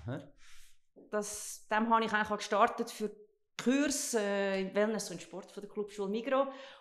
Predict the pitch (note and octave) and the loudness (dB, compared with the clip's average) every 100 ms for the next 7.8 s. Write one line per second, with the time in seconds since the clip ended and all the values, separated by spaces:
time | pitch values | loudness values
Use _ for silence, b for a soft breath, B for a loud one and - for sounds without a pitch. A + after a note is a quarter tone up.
0 | - G#3 G3+ A3 G3+ F#3 A#3 A3+ A#3 A3+ | -6 -2 2 2 2 0 0 2 4 2
1 | G#3+ A3 - A3+ A#3 C#4 C4+ C4+ B3+ C4 | 0 -4 -2 2 4 4 2 0 2 2
2 | B3+ B3 B3+ B3 A#3+ G#3+ A#3 A3+ A3+ A3+ | 0 -2 0 0 0 0 2 2 2 0
3 | A3+ A3 A3 A3+ B3 C4 C4 A#3+ - - | 0 -2 0 -2 -2 -4 -2 -4 -8 -8
4 | A#3+ A#3+ A#3+ A3 G#3 G3+ - G#3+ G#3 G#3 | -2 0 0 0 -4 -6 -6 -6 -4 -2
5 | G#3 G3+ G#3 G3 G3 - F#3 G#3+ A3 A3 | -4 -2 -4 -4 -6 -6 -4 -4 -4 -6
6 | G#3+ G3+ A3 A3 - G3+ F#3+ - B3+ C#4 | -8 -6 -6 -6 -4 -4 -4 -8 -8 -8
7 | C#4+ C#4 B3+ B3+ A#3+ B3 C4 C4 | -10 -6 -4 -2 -2 -4 -4 -8